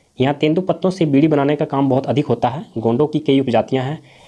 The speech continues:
इनमें राजगोंड अधिक प्रगति कर गए हैं, शेष गोंड अभी पिछड़े हैं। इनके गांव छोटे छोटे होते हैं। गोंड स्त्रियां पुरुषों की अपेक्षा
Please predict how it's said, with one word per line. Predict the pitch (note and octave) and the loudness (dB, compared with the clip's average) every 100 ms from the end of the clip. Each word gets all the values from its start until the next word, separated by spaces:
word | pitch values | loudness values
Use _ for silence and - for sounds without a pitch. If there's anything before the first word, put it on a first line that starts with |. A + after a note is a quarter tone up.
| - - | -20 -2
इनमें | C#3 C#3+ D#3+ | 2 4 4
राजगोंड | C3 C#3+ D#3 D3 D3+ | 4 2 2 0 0
अधिक | D3 C3+ D#3 | -2 -6 -4
प्रगति | C#3+ B2 B2 D3+ D#3 _ _ | -2 -2 0 -4 -6 _ _
कर | D3 C#3+ | 2 4
गए | B2+ | 2
हैं, | G#2+ B2+ - - | 0 -6 -12 -16
शेष | - F3+ E3+ | -2 0 2
गोंड | C#3 D3 | 0 0
अभी | - C3+ | 0 -2
पिछड़े | C#3+ G#2+ G#2+ | -2 -4 -2
हैं। | G2 F#2 - - - - | -4 -8 -16 -20 -16 -2
इनके | C#3+ C#3+ D#3+ | 2 2 2
गांव | C3+ C#3 D#3+ - | 2 0 -2 -4
छोटे | C3 D3 | -4 -2
छोटे | C#3 C#3+ | 0 0
होते | C3 C#3+ | 0 -2
हैं। | C#3+ A3+ | -4 -4
गोंड | A2+ C3 D3 | 0 0 0
स्त्रियां | - - C3 C3+ B2+ - _ | -6 -2 0 0 -2 -10 _
पुरुषों | C3+ C3+ F3 | -2 -2 0
की | E3+ | -2
अपेक्षा | D#3 C3+ - D#3 | 0 0 0 0